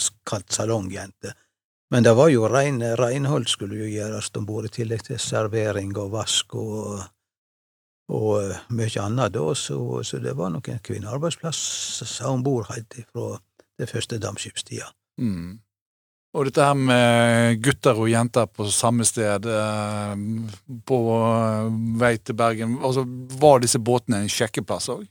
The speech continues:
Speaker 1: <laughs> Ja, det, <laughs> det går nå for så vidt fram, og, og, og historiene til, til både sjøf-, sjøfolka som reiste med båtene, og,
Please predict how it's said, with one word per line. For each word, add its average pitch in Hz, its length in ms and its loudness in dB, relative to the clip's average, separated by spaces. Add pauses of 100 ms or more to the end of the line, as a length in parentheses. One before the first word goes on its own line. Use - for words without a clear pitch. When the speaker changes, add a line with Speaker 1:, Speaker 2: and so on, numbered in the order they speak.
(300)
Speaker 1:
<laughs> - 80 -8 (760)
Ja, 117 480 8
det, 147 160 2 (240)
<laughs> 117 120 4
det 131 240 6 (260)
går 120 220 2
nå 107 120 2
for 123 140 -6
så 120 200 0
vidt 110 280 -2
fram, 120 320 0
og, 101 220 -2 (600)
og, 113 200 2 (340)
og 127 680 -8
historiene 101 800 0
til, 98 420 0 (640)
til 110 240 2
både 92 380 -2 (320)
sjøf-, - 420 -6
sjøfolka - 760 2
som 107 280 -2 (180)
reiste 107 320 -2
med 104 160 0
båtene, 98 560 -4
og, 98 380 0